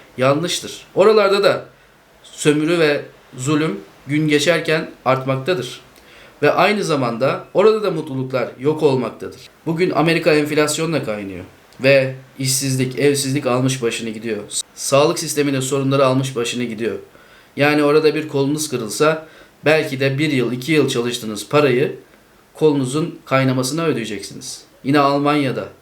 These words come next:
her yerde İslamcılar var. Her yerde göçmenler var. Yine orada da bir güvenliğiniz yok. Özellikle Fransa'da. Birçok Avrupa ülkesi artık güvenli değil. Ve aynı zamanda aşırı sağ da oralarda yükseliyor. Sözün özü bir insanın kendi dilini konuştuğu, kendi kültürünü bildiği,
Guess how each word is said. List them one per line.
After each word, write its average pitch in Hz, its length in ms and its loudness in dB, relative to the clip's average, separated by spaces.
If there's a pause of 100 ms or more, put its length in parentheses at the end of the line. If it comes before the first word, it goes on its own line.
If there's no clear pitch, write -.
(160)
her 147 180 4
yerde 135 320 2
İslamcılar 127 640 2
var. 104 160 -6 (460)
Her 139 200 4
yerde 123 300 0
göçmenler 123 580 -2
var. 104 200 -2 (360)
Yine 160 240 4
orada 165 360 4
da 139 80 2
bir 131 140 -2
güvenliğiniz 104 640 -6
yok. - 200 -12
Özellikle 127 560 0
Fransa'da. 113 520 -6 (720)
Birçok 185 260 4
Avrupa 170 340 0
ülkesi 139 300 -2
artık 135 280 0
güvenli 123 380 0
değil. 120 200 -2 (280)
Ve 127 100 4
aynı 170 260 2
zamanda 185 380 2
aşırı 165 260 0
sağ 151 280 2
da 143 40 0
oralarda 110 420 -2
yükseliyor. 98 440 -12 (160)
Sözün 185 400 0
özü 151 380 2 (220)
bir 185 120 2
insanın 135 460 0
kendi 139 360 0
dilini 120 300 -2
konuştuğu, 101 500 -8
kendi 131 340 -2
kültürünü 131 460 -2
bildiği, 101 400 -4